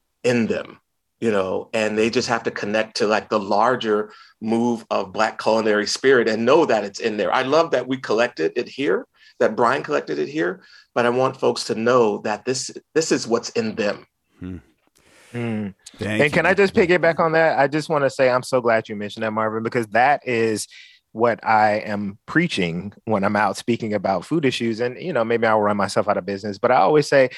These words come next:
Speaker 3: you know, I, cookbooks are a guide. I understand that a lot of people, because of the way our lives are structured, um, people aren't cooking as much. And part of my goal is, as an educator and raising people's food I Q and empowering them to, you know, have the fundamental skills of cooking. But ultimately what I s-,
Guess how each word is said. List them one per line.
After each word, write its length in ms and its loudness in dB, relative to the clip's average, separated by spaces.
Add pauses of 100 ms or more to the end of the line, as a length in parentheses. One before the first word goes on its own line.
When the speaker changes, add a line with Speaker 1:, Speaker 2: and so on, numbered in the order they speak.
(140)
Speaker 3:
you 100 -4
know, 60 2
I, 260 -4
cookbooks 460 0
are 60 4
a 80 -2
guide. 480 0
I 120 2
understand 380 -2
that 80 2
a 60 2
lot 160 2
of 80 -6
people, 360 -4
because 380 -4
of 100 -4
the 60 -2
way 140 2
our 100 0
lives 320 -2
are 60 -8
structured, 520 -4 (360)
um, 420 -2
people 240 -6
aren't 180 2
cooking 280 0
as 120 -2
much. 300 -8
And 100 -4
part 220 2
of 60 0
my 180 2
goal 400 0 (240)
is, 460 -2
as 180 2
an 120 -4
educator 600 -2
and 560 -4
raising 260 -4
people's 360 -4 (180)
food 180 6
I 120 2
Q 220 0
and 100 2
empowering 500 0
them 200 -4
to, 200 -4 (300)
you 80 -4
know, 80 0
have 180 0
the 80 -2
fundamental 480 -4
skills 400 0
of 120 -8
cooking. 340 -6
But 180 -2
ultimately 540 -2
what 160 -6
I 80 -6
s-, 140 -12